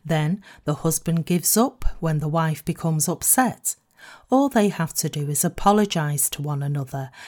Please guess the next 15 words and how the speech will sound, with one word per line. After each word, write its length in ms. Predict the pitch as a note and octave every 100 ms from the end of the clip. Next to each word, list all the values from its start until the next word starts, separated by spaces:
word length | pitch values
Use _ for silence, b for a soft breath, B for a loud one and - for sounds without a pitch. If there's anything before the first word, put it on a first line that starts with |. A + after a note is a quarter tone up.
| B
and 140 | E3
be 120 | D#3+ F3
reconciled 880 | F3+ G#3+ - G3 - E3 D3+ C#3 -
with 160 | D3
each 300 | C#3 C#3 -
other. 320 | C#3 C3 B2+ _ - B B
But 160 | - C3
the 120 | D#3
argument 560 | E3 G#3 - D#3+ D#3 -
drags 360 | E3 D#3 -
on 200 | E3+ F#3
for 160 | F3+ D#3+
a 80 | D3
long 400 | D3 E3+ A3+ B3
time 420 | - D3 C3+